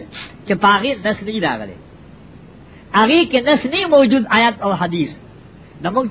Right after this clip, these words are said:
تقلید په هغې کې لازم دی وکړی به. یو دي مسائل منصوصه، چې په هغې کې آیت او حدیث وي، هغې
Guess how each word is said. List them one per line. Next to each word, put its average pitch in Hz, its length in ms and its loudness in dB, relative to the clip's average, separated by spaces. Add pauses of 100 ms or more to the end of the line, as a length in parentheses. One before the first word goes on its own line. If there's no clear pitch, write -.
(100)
تقلید 202 340 2
په 165 120 2
هغې 233 220 4
کې 190 140 0
لازم 139 300 0
دی 156 60 0
وکړی 110 340 -4
به. 85 60 -18 (1000)
یو 294 180 10
دي 330 100 4
مسائل 254 500 2
منصوصه، 180 600 -4 (340)
چې 180 140 -8
په 202 120 2
هغې 254 220 2
کې 226 80 -8 (100)
آیت 233 180 0
او 190 80 0 (100)
حدیث 165 360 -2
وي، 214 160 2 (260)
هغې 208 140 4